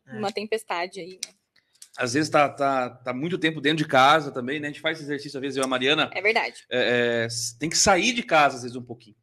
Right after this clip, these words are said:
Speaker 3: né? Tem que passear, tem que, você viu que o negócio tá muito assim,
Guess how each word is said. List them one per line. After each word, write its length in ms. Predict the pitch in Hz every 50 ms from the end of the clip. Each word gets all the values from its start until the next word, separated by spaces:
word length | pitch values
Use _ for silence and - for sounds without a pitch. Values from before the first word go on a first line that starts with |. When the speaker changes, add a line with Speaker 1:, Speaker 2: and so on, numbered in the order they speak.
| _ _ _ _
Speaker 3:
né? 220 | 117 123 131 131 -
Tem 80 | 139 143
que 60 | -
passear, 680 | - 175 170 - 208 180 165 170 185 190 185 175 -
tem 120 | - 156 156
que, 200 | - 180 170 160
você 140 | - 160
viu 80 | 151 208
que 60 | 220 233
o 20 |
negócio 240 | 208 196 202 196 -
tá 80 | 202
muito 300 | 180 165 180 233 247 -
assim, 260 | 180 156 185 202 202